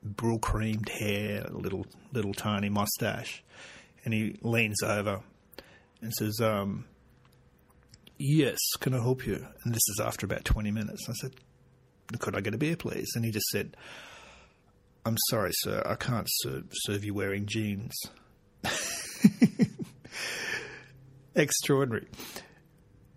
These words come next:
Um, these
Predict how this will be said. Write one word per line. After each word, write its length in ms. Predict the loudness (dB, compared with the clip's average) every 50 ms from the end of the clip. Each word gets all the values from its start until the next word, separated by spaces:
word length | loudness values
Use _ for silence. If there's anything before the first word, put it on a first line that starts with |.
| 6
Um, 460 | 6 8 8 8 6 4 2 0 -2 -6 -10 -20 -20 -20 -20 -20 -20 -20 -20 -20 -20 -20 -20 -20 -20 -20 -20 -20 -20 -20 -20 -20 -20 -20 -20 -20 -20 -20 -20 -2 6
these 220 | 8 8 8 8